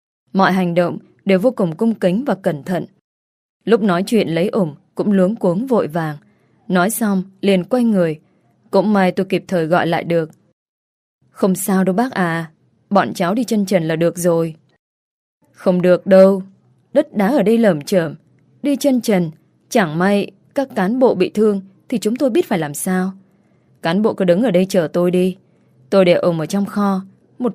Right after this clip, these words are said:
tí là ra ngay mà." Tôi thở dài, biết mình chẳng thể nào khiến bác trưởng thôn thay đổi ý được,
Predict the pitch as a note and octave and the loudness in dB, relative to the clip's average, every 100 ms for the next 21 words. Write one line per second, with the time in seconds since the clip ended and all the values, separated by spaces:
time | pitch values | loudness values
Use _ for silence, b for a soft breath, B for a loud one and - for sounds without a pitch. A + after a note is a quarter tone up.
0 | - F#3+ C#4 A#3 A3 A3 A#3 A3 B3+ F#3 | 0 2 2 0 0 2 2 2 2 0
1 | C3+ _ _ _ _ _ _ _ _ _ | -4 _ _ _ _ _ _ _ _ _
2 | _ _ - G3 F#3+ F#3+ D3+ F#3 E3+ D#3+ | _ _ 0 2 2 0 -2 -2 -2 -6
3 | - _ _ - A3 - G#3 E3+ D#3 - | -12 _ _ -2 0 2 0 0 -2 -4
4 | F3 D#3+ E3+ E3+ D#3 - E3+ G#3 C#4+ D4 | -4 -2 -4 -4 -6 -4 -4 -2 -4 -4
5 | G3+ D3+ F3+ G3 F#3+ A3 G#3 D#3+ - E3+ | -4 -4 -4 -4 -2 -4 -2 -2 -2 -4
6 | A3 F3 | 0 -2